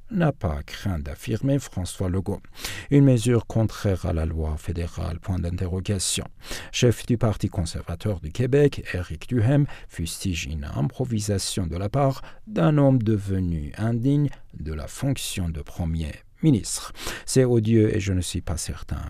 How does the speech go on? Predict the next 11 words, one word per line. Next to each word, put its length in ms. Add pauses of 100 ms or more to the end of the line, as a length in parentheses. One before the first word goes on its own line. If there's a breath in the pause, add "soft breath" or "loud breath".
que 100
ce 160
soit 240
légal 400 (180 loud breath)
selon 440
la 100
loi 300
canadienne 640 (220)
de 180
la 200
santé. 560